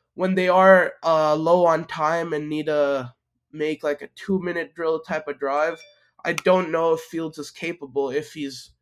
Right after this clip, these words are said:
doing what he's doing the rest of the game, which is just running and thriving off of that. But in a situation where he's forced to only pass and his rushing threat is just not there at all,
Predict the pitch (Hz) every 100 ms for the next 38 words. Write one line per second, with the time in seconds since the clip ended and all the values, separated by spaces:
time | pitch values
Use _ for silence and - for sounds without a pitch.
0 | _ 151 160 156 151 147 147 143 147 139
1 | 143 160 - 139 135 139 135 139 143 135
2 | 135 - - 90 _ 151 156 160 170 156
3 | 147 147 147 143 143 143 160 151 135 139
4 | 120 _ 156 147 156 151 156 - 147 143
5 | 143 147 147 143 139 135 - _ _ _
6 | _ 175 175 165 - - 165 175 160 -
7 | 151 165 180 - - 151 147 160 147 156
8 | 156 156 151 143 143 - 143 135 - _
9 | _ _ _ - 127 - 165 160 147 156
10 | 143 131 143 165 190 _